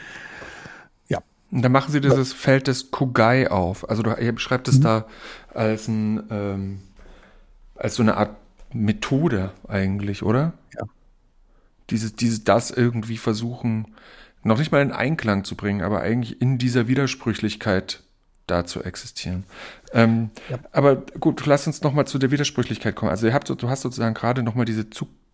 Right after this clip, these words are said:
Speaker 2: die zukünftige Designpraxis aus den Hearings heraus formuliert. Und jetzt kommen wir natürlich trotzdem noch mal zu den Anforderungen, also, ne, diese Zukunft des Designstudiums. Welche Zukunft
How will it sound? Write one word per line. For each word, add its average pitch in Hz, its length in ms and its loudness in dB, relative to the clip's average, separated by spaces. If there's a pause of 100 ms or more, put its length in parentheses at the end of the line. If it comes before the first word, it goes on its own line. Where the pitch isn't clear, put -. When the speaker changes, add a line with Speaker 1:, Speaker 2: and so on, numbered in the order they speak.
Speaker 2:
die 113 180 -6
zukünftige 131 640 -2
Designpraxis 131 1040 -2 (1400)
aus 117 220 2
den 120 120 4
Hearings 120 480 2
heraus 104 800 0 (340)
formuliert. 107 800 0 (640)
Und 123 100 2
jetzt 131 200 2
kommen 151 160 0
wir 143 80 4
natürlich 135 360 0
trotzdem 135 360 0
noch 113 160 2
mal 113 120 -2
zu - 140 -6
den 107 340 -2
Anforderungen, 104 840 0
also, 104 200 -4
ne, 123 140 -2
diese 107 240 -4
Zukunft - 580 -6
des 104 160 -4
Designstudiums. 87 840 -4
Welche 151 520 2 (1500)
Zukunft - 720 0